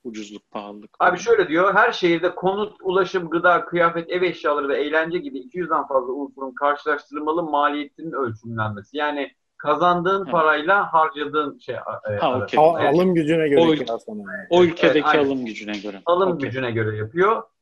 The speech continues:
Speaker 2: Mesela dört, e, ülke var, dö-, dört şehir var ya şu an bizim, e, hepimizin yaşadığı.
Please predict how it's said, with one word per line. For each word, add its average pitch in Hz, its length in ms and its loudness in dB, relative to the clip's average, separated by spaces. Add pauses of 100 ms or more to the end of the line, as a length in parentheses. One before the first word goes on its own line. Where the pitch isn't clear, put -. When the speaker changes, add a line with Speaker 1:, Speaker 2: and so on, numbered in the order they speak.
(160)
Speaker 2:
Mesela 185 540 4 (200)
dört, 196 280 6 (400)
e, 123 80 -10
ülke 139 600 0
var, 175 200 4
dö-, 131 360 -2
dört 170 200 4
şehir 165 240 0
var 170 180 4
ya 131 60 0
şu 113 180 -4
an 107 160 -2
bizim, 107 220 -6
e, 95 100 -8 (500)
hepimizin 107 400 -8
yaşadığı. 90 400 -16